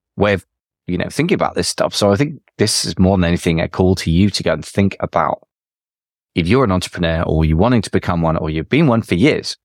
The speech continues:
what is it that actually causes business success? And how do you really get started with a business model? So I guess one of the things we're talking about, particularly today, is, like, if you're starting off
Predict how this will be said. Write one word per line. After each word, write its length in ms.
what 140
is 160
it 160
that 160
actually 600
causes 320
business 320
success? 580
And 240
how 180
do 80
you 380
really 240
get 180
started 360
with 200
a 80
business 320
model? 200
So 100
I 20
guess 200
one 180
of 60
the 60
things 260
we're 60
talking 280
about, 240
particularly 380
today, 280
is, 80
like, 120
if 100
you're 100
starting 360
off 160